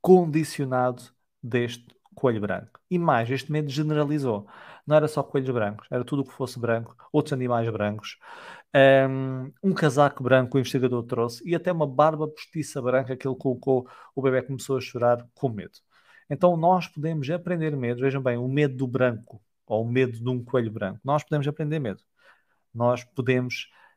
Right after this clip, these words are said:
e muitos dos nossos medos que nós temos hoje são medos que são aprendidos ao longo da nossa vida. Então, que comportamentos, vamos falar aqui de comportamentos, comportamentos comuns é que surgem quando nós temos medo. Então,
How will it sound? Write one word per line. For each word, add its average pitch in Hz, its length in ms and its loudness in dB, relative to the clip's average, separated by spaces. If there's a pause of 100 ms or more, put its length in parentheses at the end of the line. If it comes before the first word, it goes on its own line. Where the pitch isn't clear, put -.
(260)
e 131 100 0
muitos 175 320 2
dos 147 120 0
nossos 143 260 2
medos 131 220 -2
que - 60 -4
nós 123 120 2
temos 123 340 -4
hoje 139 240 4
são 151 140 -6
medos 139 280 -2
que 160 220 -6
são 147 260 -4
aprendidos 165 420 -2
ao 160 60 0
longo 127 200 0
da 120 100 0
nossa 107 480 -4 (460)
vida. 101 300 -6 (1120)
Então, 208 420 0 (1000)
que 175 100 -8
comportamentos, 175 840 4
vamos 143 180 0
falar 143 140 8
aqui 131 100 2
de 135 60 0
comportamentos, 139 540 0
comportamentos 170 580 2
comuns 185 640 4 (180)
é 170 120 2
que 170 120 -12
surgem 147 380 0
quando 151 200 -4
nós 143 200 0
temos 135 260 -6
medo. - 220 -14 (160)
Então, 123 220 -4